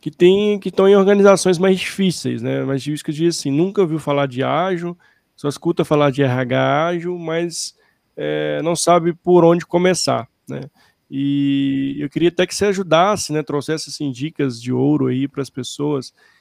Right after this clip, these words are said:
que precisam dar esse primeiro passo, né? Assim, eu preciso com-, é, conversar com o meu gestor sobre R H ágil, né? Assim, ah, preciso falar com ele sobre agilidade, né?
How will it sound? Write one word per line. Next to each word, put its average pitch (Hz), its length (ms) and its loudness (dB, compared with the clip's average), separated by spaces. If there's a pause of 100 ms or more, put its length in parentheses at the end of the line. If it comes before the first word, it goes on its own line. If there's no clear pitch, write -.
(220)
que - 80 -14
precisam 196 760 0
dar 180 160 4
esse 185 120 -4
primeiro 185 320 0
passo, 156 540 0
né? 143 160 0
Assim, 135 340 -4
eu 135 120 -6
preciso 170 640 -6
com-, 165 260 -10 (100)
é, 160 140 -6
conversar 170 520 -2
com 196 120 -6
o - 20 -4
meu 196 140 0
gestor 185 520 0
sobre 214 520 -2
R 175 80 0
H 160 480 4
ágil, 113 180 -8
né? 131 160 -4
Assim, 127 320 -14
ah, 147 160 -10
preciso 185 340 -14
falar 180 280 -2
com 165 120 -8
ele 185 120 -6
sobre 202 240 -6
agilidade, 151 520 -4
né? 147 140 -6